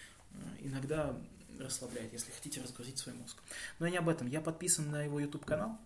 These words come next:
и тут впервые за полтора года вылетел от него ролик.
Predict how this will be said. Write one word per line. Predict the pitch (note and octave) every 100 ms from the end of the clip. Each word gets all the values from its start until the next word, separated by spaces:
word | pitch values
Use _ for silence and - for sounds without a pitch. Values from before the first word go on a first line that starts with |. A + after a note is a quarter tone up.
| -
и | -
тут | C3+ D3
впервые | - C#3+ D3+ D3
за | C3
полтора | B2+ B2+ C#3 C3+
года | E3+ G3+ A#2+ - - - - - - - - -
вылетел | C3 E3 D#3+ C3+
от | C3
него | B2+ C#3 C#3 - - - - - -
ролик. | C3+ A2+ G#2+ - -